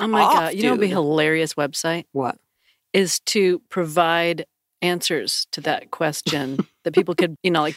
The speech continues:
Speaker 1: like,
Speaker 2: Oh my
Speaker 1: copy and
Speaker 2: God.
Speaker 1: paste.
Speaker 2: Yeah, like, like, form, you know, form
Speaker 1: Oh
Speaker 2: letter
Speaker 1: my
Speaker 2: or
Speaker 1: God,
Speaker 2: whatever.
Speaker 1: would we come up with all the funny sins?
Speaker 2: Oh my God, that would be so good.
Speaker 1: According to Mormons.
Speaker 2: That would be so
Speaker 1: <laughs> Like,
Speaker 2: good.
Speaker 1: one of 'em is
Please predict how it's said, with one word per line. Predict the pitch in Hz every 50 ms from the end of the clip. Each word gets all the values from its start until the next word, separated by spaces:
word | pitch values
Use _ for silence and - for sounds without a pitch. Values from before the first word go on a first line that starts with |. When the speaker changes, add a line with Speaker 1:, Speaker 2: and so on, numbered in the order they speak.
| - -
Speaker 1:
like, | 180 175 -
Speaker 2:
Oh | -
my | 185 185
Speaker 1:
copy | 170 151 -
and | 151 143
Speaker 2:
God. | 143 147 143
Speaker 1:
paste. | 156 160 175 185 - - -
Speaker 2:
Yeah, | 214 202 190
like, | 185 180 -
like, | 147 165 -
form, | - - 190 190 180 175 165 160 160 151 - _ _ -
you | 185
know, | 165
form | 160 - - 185 180 - 330
Speaker 1:
Oh | 359
Speaker 2:
letter | 403 - 440
Speaker 1:
my | 427
Speaker 2:
or | 415
Speaker 1:
God, | - 466
Speaker 2:
whatever. | 480 415 - 277 285
Speaker 1:
would | 254
we | 269 269 254
come | - - 254 254
up | 262 254 -
with | 240 185
all | 190 185 196 202
the | 208
funny | 185 - 202 190 196 190
sins? | - - 160 156 165 196 220 - - - - _ _ _
Speaker 2:
Oh | _ _ _
my | - -
God, | - - - - - - - _
that | - 151
would | 151
be | - 160
so | - - - 143 123
good. | 113 - 240
Speaker 1:
According | - - - 214 208 196 170
to | 180
Mormons. | 180 175 175 185 220 254 - - -
Speaker 2:
That | 214
would | 170 151
be | 185 175
so | - - - - - - 170 156 156
Speaker 1:
<laughs> | 151
Like, | - - 147
Speaker 2:
good. | 139 269
Speaker 1:
one | 269 285 302
of | 320 330
'em | 330 320
is | 320 294 -